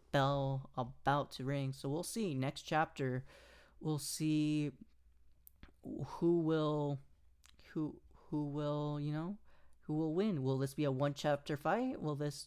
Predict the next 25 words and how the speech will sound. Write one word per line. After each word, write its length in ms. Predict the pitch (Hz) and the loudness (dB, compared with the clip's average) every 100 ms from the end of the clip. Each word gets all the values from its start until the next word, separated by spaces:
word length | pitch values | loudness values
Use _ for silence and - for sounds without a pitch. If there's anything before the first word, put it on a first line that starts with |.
| 151 | -4
drag 320 | 160 151 156 | 2 2 2
on 180 | 160 190 | 0 0
a 60 | |
couple 240 | 190 196 196 | 0 -2 0
chapters? 400 | 202 196 208 190 | 0 0 -2 -2
I, 120 | 123 | -4
hopefully 400 | - 156 - 156 | -2 -2 0 2
it 80 | 143 | 2
drags 280 | 135 139 143 | 2 2 2
on 140 | 151 | 0
a 60 | 151 | 0
couple 280 | 151 147 156 | -2 -4 -2
chapters. 480 | 156 151 165 160 - - - - - - - | 0 0 0 0 -2 -10 -18 -20 -20 -12 0
You 140 | 147 | 2
know, 160 | 143 139 | 4 4
I 60 | |
wanna, 280 | 139 143 143 | 4 4 2
I 120 | 135 | 2
just 160 | 131 - | 2 4
wanna 100 | 135 | 2
see 160 | - 143 | 2 2
more 360 | 135 139 147 | 4 4 2
of 340 | 143 143 135 135 | 2 2 0 -4
Ricardo 340 | 143 139 143 | 0 2 2
fighting. 400 | 135 151 135 | 0 0 0